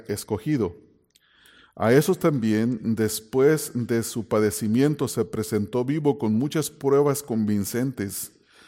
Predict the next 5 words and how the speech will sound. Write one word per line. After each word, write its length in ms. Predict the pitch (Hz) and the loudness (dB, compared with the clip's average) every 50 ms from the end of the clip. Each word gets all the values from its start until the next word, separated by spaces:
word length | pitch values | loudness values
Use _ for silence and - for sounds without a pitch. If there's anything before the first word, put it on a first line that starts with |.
| - _ - | -20 _ -6
apareciéndoseles 1600 | - 104 110 - 120 113 110 110 104 - - - 127 131 139 143 151 151 156 151 147 - 156 147 147 151 156 160 - - - - _ _ _ _ _ _ _ _ _ _ _ _ _ _ _ | -4 -4 0 2 2 4 4 2 0 -2 -6 -4 0 2 2 2 2 2 0 -2 -2 -2 -2 -2 0 0 -2 -2 -4 -8 -10 -12 _ _ _ _ _ _ _ _ _ _ _ _ _ _ _
cua-, 240 | - 120 117 117 113 | 0 4 4 4 4
durante 540 | - 123 117 123 120 120 117 113 - 117 107 | 2 0 2 4 4 4 4 2 0 0 -2
cuarenta 540 | - - 113 110 113 123 139 147 139 160 156 | 0 2 4 4 4 4 2 2 2 2 2
días 500 | 123 113 110 110 113 120 120 117 - - | 2 2 0 2 2 0 0 -2 -6 -8